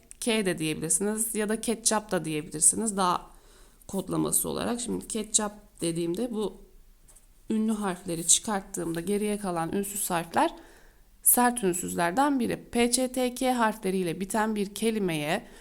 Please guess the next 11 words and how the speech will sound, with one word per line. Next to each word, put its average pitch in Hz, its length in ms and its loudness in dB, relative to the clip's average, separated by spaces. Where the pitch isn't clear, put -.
ünlüyle 247 420 6
başlayan 190 480 4
ek 240 180 0
geldiğinde 180 560 2
bu 208 60 -6
P, 247 300 0
Ç, 247 80 0
T, 240 440 0
K 247 240 -2
neye 254 240 0
dönüşüyor? 220 500 0